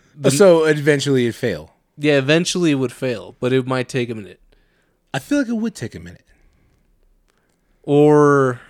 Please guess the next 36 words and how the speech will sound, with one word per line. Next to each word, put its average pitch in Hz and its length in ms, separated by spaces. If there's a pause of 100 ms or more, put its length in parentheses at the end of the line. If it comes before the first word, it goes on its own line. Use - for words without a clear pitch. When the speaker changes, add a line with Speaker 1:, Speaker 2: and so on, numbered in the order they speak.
(300)
Speaker 1:
<laughs> - 400
like, 160 380 (160)
if - 60 (460)
you 135 100
went 151 120
to 143 40
the 139 80
casinos 131 720
and 120 200
gambled, 120 680 (840)
be 135 100
like, 120 180
"All 123 80
right, 117 280
ten 147 180
minutes 143 200
from 143 100
now 135 160
I'm 120 80
broke, 117 360
so 120 120
get 120 220
the 123 60
fuck - 280
off 120 160
this 127 260
machine." 95 460 (180)
Speaker 2:
Yeah. 90 320 (360)
Speaker 1:
And 127 160
then 120 140
just 117 160
go 117 120
to 113 100
the 110 60
next 107 320
one. - 100